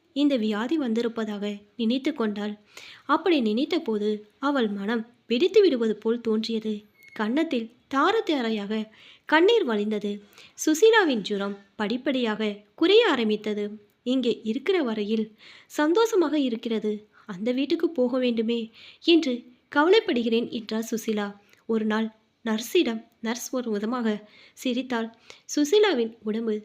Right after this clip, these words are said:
பூர்ண குணம் அடைந்ததும் வீட்டுக்கு அழைத்து போகலாம் என்று டாக்டர் கூறிவிட்டார்.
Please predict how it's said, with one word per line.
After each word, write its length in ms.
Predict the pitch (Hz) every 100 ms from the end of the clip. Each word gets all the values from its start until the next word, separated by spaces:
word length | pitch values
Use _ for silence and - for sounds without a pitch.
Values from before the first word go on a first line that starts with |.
| _ -
பூர்ண 420 | 330 427 453 277
குணம் 260 | 226 220 -
அடைந்ததும் 560 | - 208 233 233 220 214 - _
வீட்டுக்கு 460 | - 294 359 370 -
அழைத்து 340 | 202 233 302
போகலாம் 420 | 320 247 233 233
என்று 240 | 233 214 214 208 _
டாக்டர் 440 | 220 226 320 392 -
கூறிவிட்டார். 520 | 240 240 233 220 214